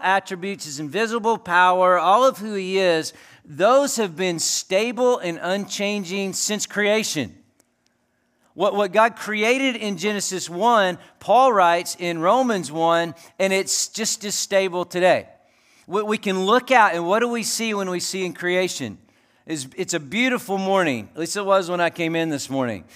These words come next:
Uh, and the sun rose, and I realize it did more than rise, but, but that's just for our conversation. And, and, and we know that. And we look out there, and we see a God who is beautiful in what he made,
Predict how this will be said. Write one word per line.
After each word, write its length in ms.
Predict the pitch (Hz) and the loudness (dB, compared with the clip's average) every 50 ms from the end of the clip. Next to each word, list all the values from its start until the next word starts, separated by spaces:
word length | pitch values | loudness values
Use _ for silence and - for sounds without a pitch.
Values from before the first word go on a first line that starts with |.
| - - - _ _ | -20 -20 -20 _ _
Uh, 40 | 127 | -6
and 440 | 135 147 151 151 156 170 175 175 170 | -4 -4 -4 -4 -4 -4 -4 -2 -4
the 120 | 160 147 | -4 -4
sun 520 | - - - 214 220 226 233 226 220 202 - | -4 -2 2 2 4 4 4 2 0 -4 -8
rose, 640 | 175 160 175 190 190 175 156 135 117 110 - - - | -4 2 4 4 4 4 2 0 -2 -6 -10 -14 -12
and 100 | 127 131 | -8 -6
I 60 | 139 139 | -4 -2
realize 480 | 147 170 - 180 180 180 175 175 156 | 0 2 4 4 6 6 4 2 0
it 140 | 170 156 143 | -4 -6 -6
did 120 | 170 156 | -6 -6
more 240 | 147 151 156 170 175 | -4 -2 -2 -2 -2
than 160 | 156 165 156 | -2 -2 -2
rise, 440 | 151 156 160 160 147 127 104 98 - | 0 2 4 4 4 2 0 -2 -8
but, 340 | - 120 135 135 135 131 131 | -10 -8 -6 -6 -6 -8 -10
but 140 | 131 123 - | -12 -6 -4
that's 260 | 156 156 156 160 - | -4 -4 -4 -6 -10
just 280 | - 156 165 156 - - | -12 -10 -10 -10 -10 -6
for 120 | 151 160 | -2 0
our 140 | 160 151 147 | 0 0 0
conversation. 840 | 160 170 160 151 147 147 - - 165 160 147 - - 107 90 92 - - - - - _ - | 0 -2 -2 -2 -4 -6 -4 -2 -2 -2 -2 -4 -8 -12 -14 -16 -20 -20 -20 -20 -20 _ -10
And, 240 | 156 160 165 143 | -6 -6 -6 -6
and, 360 | - 175 175 180 180 180 180 - | -4 -2 -2 0 0 -2 -4 -6
and 140 | 180 180 | -6 -4
we 120 | 175 180 175 | -4 -4 -4
know 320 | 180 190 214 233 247 240 | 0 2 4 4 4 4
that. 400 | 196 175 151 127 107 87 - - - - - _ | 4 4 4 4 2 -2 -8 -16 -20 -20 -14 _
And 140 | - 156 170 | -6 -4 -2
we 120 | 175 190 | 0 2
look 200 | 196 226 240 240 | 2 2 2 2
out 200 | 247 240 226 226 | 2 2 2 2
there, 220 | 214 214 214 196 190 | 2 0 2 2 2
and 80 | 185 | 0
we 120 | 175 175 170 | 0 -2 -4
see 340 | - - - 226 240 240 233 | -4 -6 -4 -4 0 2 2
a 140 | 196 170 | 2 0
God 580 | 151 135 - 196 202 214 208 202 180 156 147 127 - - _ _ | -2 -2 0 2 4 6 6 6 4 2 0 -2 -8 -16 _ _
who 180 | _ 185 196 196 | _ -10 -4 -2
is 160 | 185 160 135 | -2 -2 -4
beautiful 800 | 120 123 120 - 185 220 233 240 220 190 - - 151 151 139 135 135 | -8 -12 -12 -6 -4 -2 -2 -2 -2 -4 -4 -6 -6 -4 -4 -4 -4
in 140 | 139 143 | -4 -4
what 160 | 143 147 143 139 | -2 -2 -2 -2
he 60 | 135 | -4
made, 320 | 135 131 123 110 95 87 | -4 -4 -4 -4 -6 -10